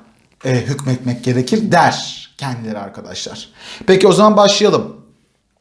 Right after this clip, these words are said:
Enflasyon varsa iç istikrarsızlık, maliye politikasıyla davranacaksın. Peki enflasyonu nasıl çözersin? Enflasyon talebin artmasından dolayı zaten kaynaklanmıyor mu? O zaman talep çok fazla ise sen talebi kesmen lazım önünü.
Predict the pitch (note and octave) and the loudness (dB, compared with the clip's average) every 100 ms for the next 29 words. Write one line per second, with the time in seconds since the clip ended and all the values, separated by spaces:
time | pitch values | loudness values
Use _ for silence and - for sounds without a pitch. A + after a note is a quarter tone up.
0 | _ _ _ - - - D#3+ F3 F#3+ G3+ | _ _ _ -20 -10 2 4 4 4 4
1 | G3+ G#3+ G3 F#3 G3 F#3 - G3 G3 - | 4 2 4 4 4 4 4 2 2 -10
2 | _ _ - G3+ D3+ D#3 - C#3 C#3 B2+ | _ _ -4 -4 -4 -6 -4 -4 0 0
3 | A#2+ A#2+ C3+ A#3+ A#3 - - _ E3+ F#3+ | 0 -4 2 0 0 -14 -20 _ 0 4
4 | G3 G#3 G#3 F3 D#3 - C3 C3+ A#2+ G#2+ | 4 4 2 0 -2 -4 -6 -4 -4 -6
5 | - B2+ B2+ A2+ A2 G#2+ G2 - - _ | -8 -4 -4 -4 -6 -8 -10 -14 -16 _
6 | _ - _ F#3 F#3+ - F#3 F#3 F#3+ F#3+ | _ -20 _ 2 4 2 2 2 2 2
7 | G3+ G#3+ A3 A3 E3 C3 A2+ - - - | 0 2 2 2 0 0 -2 -4 -12 -20
8 | _ _ _ D#3+ E3 D#3+ F3 F3 F#3+ F#3 | _ _ _ -2 -2 2 0 0 -2 -2
9 | F3+ F3 F3+ - E3 D#3+ E3+ - F3 F3 | -2 0 0 0 0 0 -2 -4 -2 -2
10 | E3+ F3 E3+ F3 E3+ F3 F3+ F3+ F3+ B3+ | 0 -2 0 0 0 -2 -2 -2 0 0
11 | A3 B2+ A2 - - - _ _ _ - | 2 -2 -4 -8 -14 -20 _ _ _ -20
12 | _ D#3+ F3 F#3 F3+ F3 F#3+ F#3+ A3+ A3 | _ 2 4 4 2 4 4 4 2 4
13 | F#3 D#3 D#3 D3+ G#3+ G#3+ G#3 - A3 F#4+ | 4 2 0 -6 -2 -2 -2 -4 0 0
14 | B3+ A3+ A3 A3+ A3 E3 B2+ C3 C3 A#2+ | 2 0 2 0 2 0 -2 -6 -6 -6